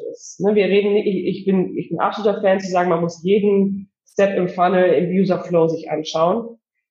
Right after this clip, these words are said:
Aber wenn man, wir haben ja vor allem Kunden, die gerade anfangen mit Optimierung,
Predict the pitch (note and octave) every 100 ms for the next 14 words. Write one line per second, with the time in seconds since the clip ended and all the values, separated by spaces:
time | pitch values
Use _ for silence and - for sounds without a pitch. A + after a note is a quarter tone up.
0 | _ - E3+ F3 F3 F#3+ F3+ F3 - -
1 | _ _ _ F#3+ E3 G3+ F3+ - F3 G3
2 | F#3+ F#3 E3+ E3 E3 D#3+ G3 G3 D3+ D3+
3 | - - - D#3+ D#3+ E3+ G3+ G3+